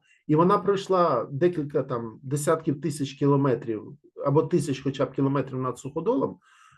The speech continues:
вона свою вологу віддала і таким чином з вологою перетворилася на яку? На суху. Да? І от саме через це. Добре. Течії теж впливають на клімат материків. Наприклад, якщо вздовж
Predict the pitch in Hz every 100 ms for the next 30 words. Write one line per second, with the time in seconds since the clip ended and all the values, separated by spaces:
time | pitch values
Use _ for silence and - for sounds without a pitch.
0 | - 147 196 156 156 156 147 156 160 165
1 | 175 170 233 269 277 _ - 139 175 196
2 | 185 208 190 175 131 139 190 254 190 156
3 | 151 143 143 160 208 190 160 156 143 127
4 | - 135 180 226 - 123 - _ _ _
5 | _ _ _ _ 139 180 - 131 165 -
6 | 175 175 147 156 147 - 95 80 _ -
7 | - _ _ - _ _ _ _ 131 160
8 | - - - _ _ _ 226 277 277 226
9 | 185 190 151 - 135 131 147 226 269 277
10 | 135 127 127 160 208 220 180 147 151 156
11 | 180 180 180 - - 151 143 120 110 -
12 | - - _ _ _ _ _ - 147 165
13 | 131 - 113 131 147 - 208 147 135 170
14 | 147 135